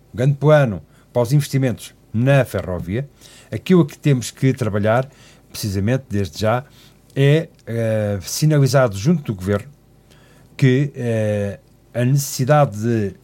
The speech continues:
investimento na ferrovia nesta região tem que contemplar, obviamente, a paragem e a passagem da circulação ferroviária nas, nas nossas para-, nossas estações de comboio, nomeadamente aqui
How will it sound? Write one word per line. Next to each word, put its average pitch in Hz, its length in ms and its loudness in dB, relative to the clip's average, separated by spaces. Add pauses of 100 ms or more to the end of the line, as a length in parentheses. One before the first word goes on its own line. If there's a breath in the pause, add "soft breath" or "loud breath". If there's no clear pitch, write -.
(120)
investimento 127 680 -6
na 113 220 -2
ferrovia 110 500 -4
nesta 120 400 0
região 101 480 -4 (400 loud breath)
tem 165 200 4
que 147 60 -8
contemplar, 117 920 -2
obviamente, 123 720 0 (420 loud breath)
a 147 140 4
paragem 147 800 2 (100)
e 139 100 0
a 147 60 2
passagem 139 680 2 (280 soft breath)
da 120 380 2
circulação 110 720 -4
ferroviária 117 800 -2 (380 loud breath)
nas, 107 600 -2
nas 110 240 -8
nossas 101 400 -6
para-, 98 320 -4
nossas 101 560 -6 (120 loud breath)
estações 104 320 -6
de - 80 -20
comboio, 107 380 -2
nomeadamente 120 540 0
aqui 139 240 -6